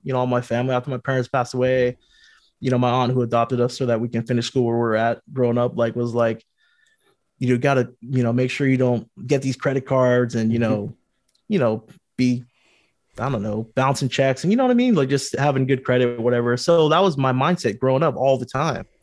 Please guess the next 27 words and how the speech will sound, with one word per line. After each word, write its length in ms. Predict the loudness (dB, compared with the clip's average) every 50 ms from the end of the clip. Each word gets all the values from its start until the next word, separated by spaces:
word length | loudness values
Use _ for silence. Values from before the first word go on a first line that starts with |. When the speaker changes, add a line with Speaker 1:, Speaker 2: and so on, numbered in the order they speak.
| _ _ _ _ _ _ _ _ _ _ _ _ _ _ _ _ _ -2
Speaker 1:
And 580 | 0 2 4 4 4 2 2 0 0 -2 -4 -6 -10 -14 -4
finally, 600 | 0 0 2 2 2 2 2 2 0 -2 -4 -2 -2
and 100 | 0 2
I 80 | 2
did 220 | 2 2 0 0 2
have 180 | 2 0 0 2
good 180 | 0 -2 0
credit 140 | 2 0 2 2
at 80 | 2
one 160 | 0 0 -2
point 240 | 0 0 0 0 2
in 40 | 2
my 160 | 2 2 4
<laughs> 60 | 4
life, 400 | 4 2 2 0 0 -2 -2 -8 -8 -6
and 180 | -4 -2 0
then 120 | 0 2 2
I 140 | 0 0 -2 -4 _ _ -6
started 280 | -2 0 0 0 2
doing 180 | 2 0 0 0
stupid 300 | 0 -2 -4 -4 -4 -8
stuff, 280 | -2 0 0 0 2 0
and 120 | -2 -4
my 120 | -2 -2 -2
credit 220 | 0 -2 -2 -2 -2
was 140 | -4 -6 -4
horrible. 540 | -4 -2 0 0 0 0 0 -2 -2 -4